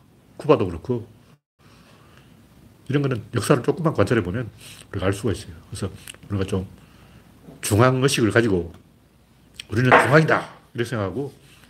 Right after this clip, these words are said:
중앙인들은 일부러 빌런을 키워요. 빌런 중에도 박용진을 키울까? 조홍천을 키울까? 좀 이제 띠란 빌런을 키워야 돼. <laughs> 그래서 빌런을 달고 다니자.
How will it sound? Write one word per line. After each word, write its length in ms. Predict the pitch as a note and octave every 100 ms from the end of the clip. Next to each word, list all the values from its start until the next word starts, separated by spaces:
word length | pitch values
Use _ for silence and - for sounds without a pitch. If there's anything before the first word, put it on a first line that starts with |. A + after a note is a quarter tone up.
| _ _
중앙인들은 680 | - A2 C3 D3+ D#3+ E3+ - -
일부러 240 | G#2+ C#3+
빌런을 300 | - G#2+ B2+
키워요. 400 | A#2+ F3+ B2+ E2+ E2+ - - - - - _ _ _ _ -
빌런 380 | G#2+ C#3 C3 A#2+
중에도 440 | - C3+ A2 F#2 - - - - _ -
박용진을 500 | G#2 C3 C#3+ E3 C#3+
키울까? 480 | - B2 - C#3 - - _ _ - - _ _ -
조홍천을 460 | - A2+ B2 C#3+
키울까? 500 | A#2 A#2 A2+ A2 G#2+ G#2 -
좀 200 | A#2 F#2+
이제 120 | F#2 - _ -
띠란 320 | D#3 D#3+ F3
빌런을 260 | F3 E3 A2+
키워야 220 | G#2+ F2
돼. 100 | - - E5 F5 G5 - - - - - - - - - - - - - - - - - - - - - - - -
<laughs> 800 | A#3 A3+ G3+ - - - - -
그래서 240 | - G#2+
빌런을 480 | - G2 C3 C3 B2+
달고 220 | - G#2
다니자. 400 | A#2 G2 F2+ E2